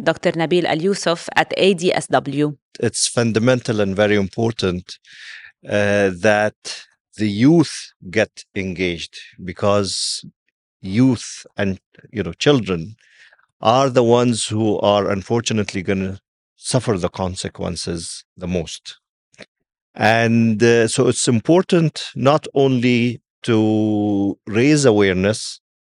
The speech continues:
Speaker 2: get them educated and give them the right skills, but also to amplify and hear their voices.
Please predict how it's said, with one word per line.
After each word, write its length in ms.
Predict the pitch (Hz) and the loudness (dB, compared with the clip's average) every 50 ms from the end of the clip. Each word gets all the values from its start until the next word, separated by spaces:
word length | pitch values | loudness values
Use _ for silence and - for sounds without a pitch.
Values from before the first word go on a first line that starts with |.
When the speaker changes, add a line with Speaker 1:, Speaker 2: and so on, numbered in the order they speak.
| _ _ _ - - - - - _ - - | _ _ _ -20 -20 -20 -20 -20 _ -6 0
Speaker 2:
get 220 | 117 131 139 143 | 0 0 2 2
them 160 | 151 160 151 147 - 139 | 2 2 2 2 0 0
educated 680 | 127 113 113 110 - - 113 101 95 - 110 98 85 - | 0 0 -2 -4 -2 -2 -2 -2 -2 -2 -4 -4 -2 -2
and 220 | 101 98 98 92 | -2 -2 0 0
give 180 | 120 120 120 123 | -2 -2 0 0
them 160 | 131 127 123 113 | 0 0 0 0
the 120 | 123 110 113 | 2 2 2
right 160 | 113 110 - | 2 2 0
skills, 920 | - - - - - - 120 113 110 104 104 104 101 - - - - - _ _ | -4 -8 -8 -6 -2 0 0 2 2 0 -2 -4 -6 -10 -12 -14 -14 -18 _ _
but 260 | 113 110 117 117 - - | -8 -6 -6 -6 -6 -2
also 520 | - 160 175 208 233 220 - - - 165 151 | 2 4 4 4 4 2 0 0 0 0 0
to 180 | - - 139 - | 0 0 -2 0
amplify 720 | - 131 135 135 - 143 131 120 - - 127 117 113 110 110 113 90 - - | 2 0 0 0 -2 -2 -2 -2 -2 0 0 2 2 2 2 0 -2 -4 -2
and 240 | 101 101 101 95 92 101 | -2 0 0 0 0 0
hear 160 | 123 127 120 113 | 2 2 2 0
their 240 | 101 98 104 98 | 2 0 0 0
voices. 800 | 90 85 104 110 107 101 - - 90 80 78 82 85 - - - | 2 2 2 2 2 2 0 -4 -6 -6 -8 -8 -10 -10 -12 -14